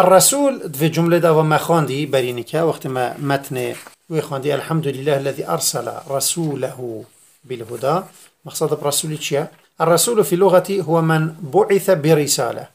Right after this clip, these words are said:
رسول ئەوەی بێتە هێنارتن و پەیامێک. پەیامێک دیەل هەبێت، ریسالەیەک دیەل هەبێتن. خودێ دا بتەوێ، گوت بتێ هەرەوێ بگەهینە خەلکی. يقال أرسله، ئەم کوردی گەرە زۆر بژین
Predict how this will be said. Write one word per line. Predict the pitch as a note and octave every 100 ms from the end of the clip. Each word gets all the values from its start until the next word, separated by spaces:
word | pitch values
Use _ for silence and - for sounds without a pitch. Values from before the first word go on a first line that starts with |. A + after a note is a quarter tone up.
| _ _ -
رسول | - - G#3
ئەوەی | G#3 F#3 D#3 C#3+
بێتە | E3+ E3+ D3+
هێنارتن | D3 D3+ D3+ D3 A3 A#3 A3 G#3+
و | E3
پەیامێک. | F3 F3+ F3+ B2+ G#2+ - - _ _ _ _ C#3+
پەیامێک | D3 F3+ D3 B2+
دیەل | A#2 B2 B2
هەبێت، | D3+ F#3+ B2
ریسالەیەک | B2 C3 D3 D#3+ D3
دیەل | A2 A2+ C#3+
هەبێتن. | E3 E3+ F#3+ G3+ _ _ _ _ _ -
خودێ | C#3+ E3 C#3+ A#2
دا | C#3 C3+
بتەوێ، | - C3+ C#3 F3+
گوت | D3 B2
بتێ | - B2
هەرەوێ | D3 C3 D#3 B2+
بگەهینە | C#3+ E3 F#3 F3+
خەلکی. | C#3 A2+ - B2+ - _ _ -
يقال | D3+ - G3+ G3 G3 D#3+
أرسله، | C#3+ - A3+ D#3+ C#3+ G3
ئەم | F#3 D#3
کوردی | - F#3+ G#3+
گەرە | G#3
زۆر | F#3 F#3+
بژین | F#3